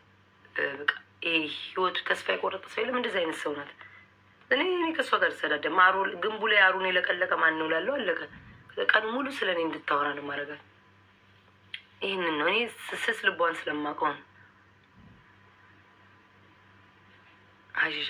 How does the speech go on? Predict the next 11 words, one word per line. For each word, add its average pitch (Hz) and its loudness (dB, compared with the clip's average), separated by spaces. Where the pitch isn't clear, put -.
ምናትያት 139 -10
እንዴ? 139 -8
እኔ 220 2
የማረሳው 214 4
እመቤቴን 196 0
ጆከር 185 0
አንበሳ፣ 185 0
እሱን 220 -2
ቪዲዮ 185 0
እልክላቸው። 165 2
አንበሳ፣ 165 2